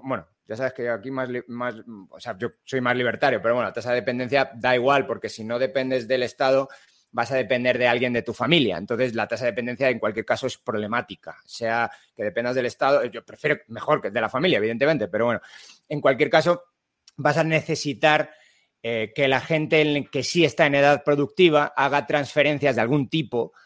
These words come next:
a toda la gente que no está en edad productiva. Entonces, esto genera, si lo vas a hacer a través del Estado, desde luego genera tensiones sociales, genera tensiones, eh, eh, pues, eh, políticas, eh, en la que grupos,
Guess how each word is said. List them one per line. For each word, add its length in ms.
a 140
toda 240
la 80
gente 320
que 100
no 80
está 220
en 60
edad 160
productiva. 420
Entonces, 460
esto 320
genera, 540
si 160
lo 60
vas 120
a 40
hacer 160
a 60
través 180
del 100
Estado, 320
desde 180
luego 140
genera 280
tensiones 420
sociales, 580
genera 280
tensiones, 540
eh, 420
eh, 360
pues, 220
eh, 160
políticas, 840
eh, 300
en 100
la 200
que 400
grupos, 800